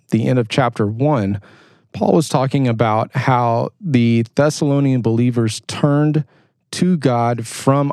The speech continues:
idols to serve the living and true God, and how they're waiting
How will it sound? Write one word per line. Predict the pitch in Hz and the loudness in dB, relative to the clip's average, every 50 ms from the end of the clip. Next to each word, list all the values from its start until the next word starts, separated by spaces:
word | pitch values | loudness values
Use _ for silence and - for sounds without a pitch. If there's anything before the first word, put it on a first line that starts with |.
| - | -4
idols | - 131 123 120 120 127 127 127 120 - | -2 -2 0 0 0 0 -2 -2 -4 -4
to | - - 110 | -6 -6 -6
serve | - - - - 131 131 131 135 139 135 127 120 | -6 -6 -4 -4 -2 0 0 0 0 -2 -2 -2
the | 120 113 | -2 0
living | 107 107 117 123 131 135 131 123 131 127 127 127 127 123 - _ _ _ _ _ _ _ | 0 0 0 0 2 2 2 0 0 0 0 0 0 -2 -4 _ _ _ _ _ _ _
and | - 110 101 | -2 -2 -2
true | - - - - 139 135 135 143 139 | -2 -4 -2 0 2 2 2 2 0
God, | 120 123 113 98 92 95 - - - - - _ _ _ _ _ _ _ _ _ _ - | 0 -2 -4 -2 -4 -8 -8 -8 -10 -14 -18 _ _ _ _ _ _ _ _ _ _ -2
and | 113 113 120 | 0 2 2
how | 120 120 123 127 127 123 123 - - _ _ _ - | 2 2 2 2 0 0 -2 -4 -8 _ _ _ -10
they're | 123 117 117 139 143 151 151 151 | -2 0 2 2 4 4 2 2
waiting | 139 120 107 104 117 127 139 151 160 165 156 135 98 92 104 107 107 | 0 0 0 0 0 2 2 2 2 2 2 0 0 -2 -2 -2 -4